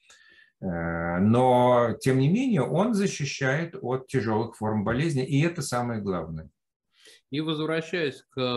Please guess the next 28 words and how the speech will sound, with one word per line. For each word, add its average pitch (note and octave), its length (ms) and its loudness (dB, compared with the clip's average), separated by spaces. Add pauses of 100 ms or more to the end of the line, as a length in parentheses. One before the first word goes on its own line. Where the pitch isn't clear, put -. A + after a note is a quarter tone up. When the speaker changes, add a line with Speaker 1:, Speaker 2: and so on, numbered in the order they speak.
Speaker 2:
вакцинам, A2 920 -8
ну, G#2 680 -10
э, - 20 -16 (300)
там G2 260 -10 (100)
Pfizer A2+ 380 -6
и G2+ 60 -8
Moderna G2+ 580 -8
отлично, G#2 560 -10
но F#2+ 560 -12 (180)
россияне, G#2 720 -12 (420)
эм, F#2 460 -12
до G#2 140 -8
сих - 160 -20
пор G#2+ 140 -8
обречены G2 540 -10
на F#2 540 -14
одну G2+ 420 -8
единственную F#2+ 640 -14
вакцину F2+ 460 -16
«Спутник», E3 560 -10 (180)
ну, A2 380 -8
не G2+ 340 -12
считая, F#2+ 560 -12 (460)
э, G2 100 -14
Speaker 1:
Мгм. G2 140 -8
Speaker 2:
там F#2+ 180 -12
каких-то G2+ 460 -12
остальных. G2 560 -10